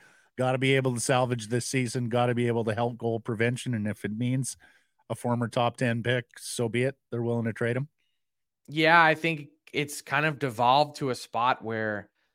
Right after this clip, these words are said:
Speaker 2: the players had a crisis of confidence. You've got two different coaching staffs who clearly don't trust him,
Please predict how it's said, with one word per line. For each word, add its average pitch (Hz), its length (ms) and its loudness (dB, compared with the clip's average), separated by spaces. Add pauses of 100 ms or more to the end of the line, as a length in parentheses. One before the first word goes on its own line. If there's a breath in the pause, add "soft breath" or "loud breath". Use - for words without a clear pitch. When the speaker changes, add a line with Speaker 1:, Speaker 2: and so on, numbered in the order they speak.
(360)
Speaker 2:
the 131 100 -4
players 160 520 4
had 143 180 4
a 147 60 0
crisis 135 480 -2
of 117 120 -10
confidence. 123 840 -8 (580)
You've 135 200 -6
got 139 260 6
two 175 240 -2
different 156 400 0
coaching 139 400 -2
staffs 123 500 -2
who 120 120 -8
clearly 139 480 -2
don't 120 280 -6
trust - 380 -2
him, 98 280 -10